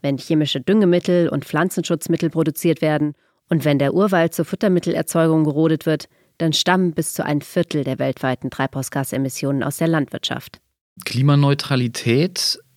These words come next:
Speaker 2: würde halt bedeuten, dass man, oder bedeutet, dass man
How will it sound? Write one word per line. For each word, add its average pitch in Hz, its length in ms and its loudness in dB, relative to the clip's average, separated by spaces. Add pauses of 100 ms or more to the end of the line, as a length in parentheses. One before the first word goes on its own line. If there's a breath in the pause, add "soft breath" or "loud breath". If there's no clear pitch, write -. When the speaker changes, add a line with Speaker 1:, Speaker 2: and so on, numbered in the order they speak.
(100)
Speaker 2:
würde 113 400 2
halt 98 160 0
bedeuten, 104 440 2
dass 98 200 -2
man, 95 380 2
oder 90 120 0
bedeutet, 87 540 2
dass 98 180 -2
man 90 360 -2